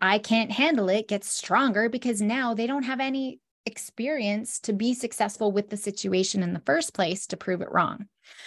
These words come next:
right? So I think that that's important to think about. Avoidance also limits opportunities for social interactions, for building social skills, and that can interfere with their learning and with their education. And in the future, yes, career-wise too, right?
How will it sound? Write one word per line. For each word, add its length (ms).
right? 340
So 80
I 60
think 220
that 140
that's 200
important 400
to 80
think 180
about. 360
Avoidance 420
also 340
limits 340
opportunities 720
for 100
social 480
interactions, 800
for 140
building 400
social 460
skills, 440
and 100
that 180
can 120
interfere 560
with 160
their 200
learning 440
and 80
with 120
their 120
education. 960
And 100
in 80
the 60
future, 420
yes, 560
career-wise 800
too, 580
right? 400